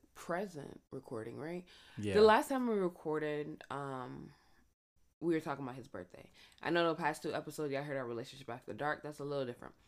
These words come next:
Speaker 1: Um, so yeah, I was talking about his birthday. I was trying to figure out at the beginning of the month what I'm gonna do for his birthday. The stress level was on fifty.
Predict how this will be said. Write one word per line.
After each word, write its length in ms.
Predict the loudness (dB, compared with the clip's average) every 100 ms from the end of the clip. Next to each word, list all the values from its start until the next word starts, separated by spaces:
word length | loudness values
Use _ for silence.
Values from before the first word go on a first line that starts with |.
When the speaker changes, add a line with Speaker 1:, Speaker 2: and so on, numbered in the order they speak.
| -20 -20 -18 0
Speaker 1:
Um, 520 | 4 4 2 0 -6 -10
so 160 | -6
yeah, 320 | -2 0 -2 -8 -20 -20 _ _ _ _
I 100 | -10
was 100 | -8
talking 300 | -4 -6 -4
about 160 | -6 -8
his 140 | -10
birthday. 460 | -8 -10 -10 -20 -16 -6
I 120 | -4
was 220 | -4 -8
trying 360 | -14 -8 -4 -2
to 80 | -4
figure 460 | -6 -8 -6 -8 -8
out 120 | -10 -8
at 140 | -8
the 80 | -8
beginning 460 | -6 -6 -4 -4 -6
of 100 | -6
the 80 |
month 360 | -10 -10 -14 -18 -20 -20 -20 -20 _
what 180 | -2 2
I'm 100 | 2 0
gonna 60 |
do 160 | -2 -4
for 120 | -6
his 180 | -14 -14
birthday. 460 | -12 -14 -16 -20 -20 _ _ -20 -20 _ -4
The 140 | -4
stress 500 | -4 -8 -4 -4 -4
level 440 | -4 -2 -2 -2 0
was 160 | -2 -2
on 140 | -6
fifty. 580 | -6 -10 -10 -14 -14